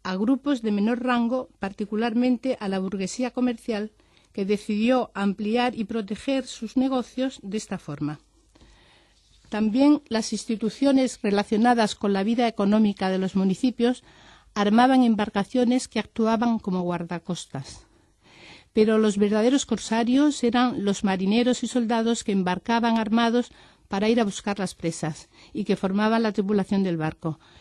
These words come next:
eh, siempre procedentes, eh, socialmente de los sectores más desfavorecidos. En las embarcaciones corsarias, la organización de la tripulación y la relación jerárquica de los distintos cargos y oficios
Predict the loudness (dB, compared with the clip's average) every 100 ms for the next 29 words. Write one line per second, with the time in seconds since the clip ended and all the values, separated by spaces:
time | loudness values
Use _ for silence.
0 | _ -2 0 2 2 2 2 -2 -2 2
1 | 4 4 4 4 4 0 -8 -2 -2 0
2 | 0 2 2 2 0 0 -4 -8 -4 -2
3 | -2 -2 -4 -4 -6 -6 -4 -6 -6 -6
4 | -6 -8 -14 _ _ _ _ _ _ _
5 | _ _ _ _ _ _ _ _ _ _
6 | _ 0 4 6 4 2 2 2 0 0
7 | 4 4 4 -4 -4 0 0 4 2 2
8 | -2 -2 0 2 2 2 0 0 4 4
9 | 4 0 -4 -4 -2 -4 -2 2 4 4
10 | -2 -20 -20 -8 0 2 2 2 2 2
11 | 0 -2 0 0 0 -4 -2 -4 -2 -2
12 | -4 -6 -2 -2 -2 -6 -4 -4 -2 -4
13 | -4 -2 -4 -2 -4 -4